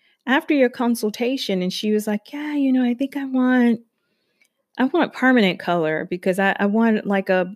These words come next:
like, blonde or auburn. Can I get that?" "Sure, you can get that." And,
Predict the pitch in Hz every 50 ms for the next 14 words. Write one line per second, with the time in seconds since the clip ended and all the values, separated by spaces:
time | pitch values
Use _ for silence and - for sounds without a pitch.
0 | - - 202 196 180 - 185 180 208 226 262 269 262 254 254 254 254 247 226 202
1 | - - - 240 247 240 233 - 247 254 247 247 247 247 240 240 240 240 233 -
2 | - 226 226 233 - 285 294 - 320 320 320 311 - - - - 453 539 554 554
3 | 440 311 - 202 165 175 175 165 165 - 175 - - 180 180 190 196